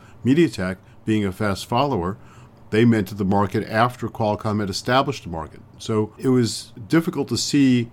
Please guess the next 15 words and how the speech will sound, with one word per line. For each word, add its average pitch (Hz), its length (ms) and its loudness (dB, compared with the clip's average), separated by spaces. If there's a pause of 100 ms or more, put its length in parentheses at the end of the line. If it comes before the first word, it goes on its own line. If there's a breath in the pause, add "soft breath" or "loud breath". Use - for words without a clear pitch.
(140)
how 127 340 0
Shapiro 123 760 2
made 107 280 2
a 95 60 0
case 117 480 -4 (420 loud breath)
that 107 320 2
Qualcomm 113 800 0
limited 123 440 2
competition 113 960 -2
based 110 360 -2
on 101 340 0
being 101 320 0
in 95 120 -2
first - 340 -2
time, 104 260 0